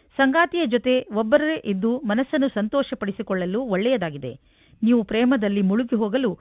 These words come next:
ಇಷ್ಟಪಡುವಿರಿ. ಅಲ್ಲೂ ಸಹ ನಿಮಗೆ ಬೇರೆ ದಾರಿ ಕಾಣುತ್ತದೆ. ಸಿಂಹರಾಶಿ, ಕರಿಯರ್. ಕಚೇರಿಯಲ್ಲಿ ಇಂದು ವ್ಯವಸ್ಥಿತವಾಗಿ ಕೂಡಿದ ದಿನವಾಗಿದೆ.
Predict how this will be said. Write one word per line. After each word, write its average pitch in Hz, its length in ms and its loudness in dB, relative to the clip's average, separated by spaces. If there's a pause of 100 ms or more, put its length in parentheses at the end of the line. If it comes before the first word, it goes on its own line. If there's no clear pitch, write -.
(200)
ಇಷ್ಟಪಡುವಿರಿ. 175 720 -4 (360)
ಅಲ್ಲೂ 302 260 2
ಸಹ 285 280 -2
ನಿಮಗೆ 220 320 0
ಬೇರೆ 226 280 2
ದಾರಿ 190 280 -4
ಕಾಣುತ್ತದೆ. 208 540 -2
ಸಿಂಹರಾಶಿ, 214 920 -2 (160)
ಕರಿಯರ್. 185 460 0 (440)
ಕಚೇರಿಯಲ್ಲಿ 285 640 0
ಇಂದು 202 480 -2 (100)
ವ್ಯವಸ್ಥಿತವಾಗಿ 240 800 -2
ಕೂಡಿದ 208 240 -4 (100)
ದಿನವಾಗಿದೆ. 170 580 -4